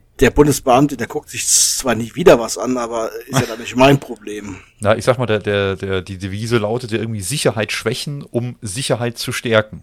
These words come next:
Speaker 2: Ja, weil du brichst ja auf der einen
Speaker 1: Ja.
Speaker 2: Seite in was ein oder brichst etwas auf, um an halt deine, äh, vermuteten Informationen zu kommen.
Speaker 1: Ja, richtig,
Speaker 2: Deswegen,
Speaker 1: ja.
Speaker 2: was,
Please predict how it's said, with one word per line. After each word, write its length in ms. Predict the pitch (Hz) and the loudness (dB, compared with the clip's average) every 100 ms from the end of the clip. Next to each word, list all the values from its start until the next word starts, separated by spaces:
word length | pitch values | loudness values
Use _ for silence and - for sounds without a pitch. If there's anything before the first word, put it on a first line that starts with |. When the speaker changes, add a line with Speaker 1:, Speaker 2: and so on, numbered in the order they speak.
| _ | _
Speaker 2:
Ja, 200 | 90 95 | 0 2
weil 100 | 101 | 2
du 120 | 98 87 | -4 -6
brichst 320 | 98 131 - | -4 -4 -2
ja 60 | |
auf 80 | 107 | -2
der 80 | - | -2
einen 160 | 101 120 | -2 -2
Speaker 1:
Ja. 40 | 117 | 2
Speaker 2:
Seite 380 | 117 - 117 - | 0 2 -4 -2
in 240 | 123 135 113 | -4 0 0
was 280 | 107 - | -2 -4
ein 300 | - 113 160 | -10 -6 -4
oder 160 | 151 113 | -2 -2
brichst 420 | 87 98 - - | -2 -4 -4 -6
etwas 380 | 107 - 92 - | -8 -6 -10 -8
auf, 440 | 92 117 180 - - - - - _ - | -2 0 0 -4 -14 -20 -20 -20 _ 0
um 240 | 135 135 | 0 2
an 340 | - 113 127 110 | 4 4 2 0
halt 420 | 113 117 - - | 0 0 -6 0
deine, 340 | 98 113 117 113 107 | 2 2 0 -2 -4
äh, 120 | 104 - | -8 -12
vermuteten 720 | 87 107 107 139 175 160 139 | -8 -4 0 0 0 -2 -6
Informationen 680 | 117 - 110 98 - 160 123 | -8 -8 -6 -6 -4 -6 -6
zu 120 | - 95 | -12 -10
kommen. 300 | 95 107 127 | -8 -8 -8
Speaker 1:
Ja, 160 | 110 110 | -6 -6
richtig, 180 | 101 | -6
Speaker 2:
Deswegen, 300 | 101 - 120 | -8 0 0
Speaker 1:
ja. 60 | 117 | 0
Speaker 2:
was, 240 | 104 - | -4 -4